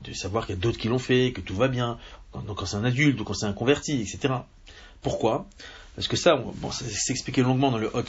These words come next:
He de la Sira. Le Rabbi explique que,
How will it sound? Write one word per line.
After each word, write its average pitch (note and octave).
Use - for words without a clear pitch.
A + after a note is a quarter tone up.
He A#2
de A#2+
la G2+
Sira. B2
Le -
Rabbi B2
explique F#3+
que, C#3